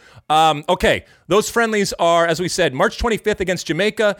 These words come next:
and then Northern Ireland, March twenty-eighth. That Northern Ireland game, uh, is going to be on Fox. A lot of different players that we are going to see there. I know Mossy wants to add something before we, uh, move on to some other stuff.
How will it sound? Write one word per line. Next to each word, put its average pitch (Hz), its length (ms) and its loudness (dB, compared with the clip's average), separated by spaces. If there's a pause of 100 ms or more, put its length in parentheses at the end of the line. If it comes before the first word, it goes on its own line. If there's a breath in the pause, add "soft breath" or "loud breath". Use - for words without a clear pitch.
(140 loud breath)
and 135 100 -4
then 139 180 -2
Northern 196 340 0
Ireland, 165 340 -2
March - 200 -4
twenty-eighth. 147 460 -4
That 131 180 -2
Northern 139 320 -4
Ireland 131 380 -4
game, 120 380 -6
uh, 110 200 -2
is 117 120 -8
going 117 200 -6
to 120 80 -12
be 110 220 -4
on 104 180 -6
Fox. 113 460 -2
A 107 60 -10
lot 120 180 -2
of 127 80 0
different 127 300 -8
players 117 320 -2
that 110 100 -6
we 110 140 -6
are 107 80 -2
going 104 220 -6
to 110 100 -10
see 110 240 -6
there. 107 200 0
I 101 120 -6
know 113 120 -2
Mossy 127 300 -2
wants 120 220 -4
to 113 80 -8
add 113 160 -4
something 113 260 -10
before 107 300 -6
we, 107 240 -2
uh, 101 160 -2
move 104 200 -6
on 104 140 -4
to 98 80 -16
some 98 160 -10
other 90 140 -6
stuff. - 320 -14